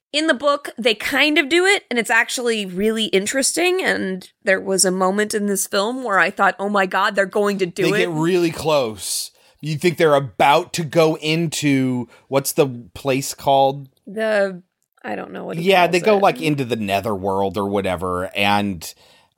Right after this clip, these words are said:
Speaker 2: Richie gets taken in there, and so
Speaker 1: Richie
Speaker 2: Bill has
Speaker 1: and
Speaker 2: to go
Speaker 1: Bill
Speaker 2: in after him.
Speaker 1: Richie and Bill go in, and then ends up being Eddie that brings them back out.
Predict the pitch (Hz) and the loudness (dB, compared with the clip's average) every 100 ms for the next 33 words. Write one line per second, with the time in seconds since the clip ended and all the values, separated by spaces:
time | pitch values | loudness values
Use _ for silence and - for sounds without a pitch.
0 | _ 165 123 131 139 151 117 110 107 - | _ -6 0 2 2 0 -2 -2 -4 -6
1 | 131 - 135 120 117 104 101 98 98 98 | -8 -4 -4 -2 -4 -2 -4 -4 -4 -8
2 | - 117 247 131 127 120 190 110 107 113 | -6 -6 -4 -2 -2 -4 -2 0 0 -2
3 | 113 104 101 - 107 92 92 90 90 247 | -4 -4 -4 -4 -8 -8 -8 -8 -4 0
4 | 254 285 254 226 226 214 214 202 196 190 | 0 0 -2 -2 -4 -2 -4 0 0 0
5 | 196 202 214 202 202 196 180 190 185 175 | 0 0 -2 -4 -6 -4 -2 -2 0 -2
6 | 170 175 165 165 156 156 156 - 139 104 | -4 -4 -6 -6 -8 -6 -6 -4 -4 -4